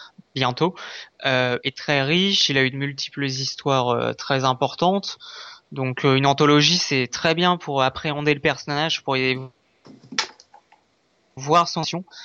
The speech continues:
qui allait, qui allait, je pense, pas forcément de soi, et aussi parce que ils ont, euh, mis en avant-première le premier chapitre, euh, d'Année Zéro. Bon, on pourrait, euh, à l'avenir discuter de la qualité de cet arc, mais, euh, non, Urban fait, euh,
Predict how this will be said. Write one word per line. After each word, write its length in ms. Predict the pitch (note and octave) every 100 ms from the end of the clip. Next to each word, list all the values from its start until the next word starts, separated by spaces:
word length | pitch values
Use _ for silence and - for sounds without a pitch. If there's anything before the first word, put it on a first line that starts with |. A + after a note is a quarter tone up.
| -
qui 180 | - B2+
allait, 180 | B2+ C3
qui 220 | - C#3
allait, 180 | C3 C#3
je 140 | C3+
pense, 320 | C3 D3 C#3+
pas 140 | - D3+
forcément 340 | C#3+ - D3
de 120 | C#3
soi, 320 | C3 - D#3 F3 _ - - - -
et 240 | C3 C3
aussi 300 | C3 C#3 -
parce 240 | F#3 D3+ -
que 240 | D#3+ D#3+
ils 220 | D3 C3+
ont, 160 | C3+ C3
euh, 120 | B2
mis 140 | B2+ C#3
en 60 |
avant-première 480 | C3 B2+ B2 C3+ C#3+
le 80 | C3
premier 200 | - B2+
chapitre, 400 | - C#3 D3 C3+
euh, 120 | A#2
d'Année 220 | B2 B2+
Zéro. 280 | C3 D3+ D#3 - - -
Bon, 220 | - C3 A#2 _
on 80 | A#2+
pourrait, 440 | A#2+ C3 C3 B2+
euh, 40 | A#2 - -
à 80 | C3
l'avenir 420 | C3+ C#3+ C#3+ C3+
discuter 560 | C3 C#3 - C#3+ - D3+
de 80 |
la 80 | C3
qualité 480 | B2 C#3 C3+ - D3
de 260 | C3+ A#2+ -
cet 320 | - C3 B2 -
arc, 320 | F#3 F#3+ -
mais, 260 | C#3+ B2 A#2+
euh, 460 | A2+ G#2+ A#2 A2+ -
non, 180 | D3+ D3+
Urban 340 | C3+ C#3 D#3+
fait, 300 | D3+ C#3+ B2
euh, 80 | A#2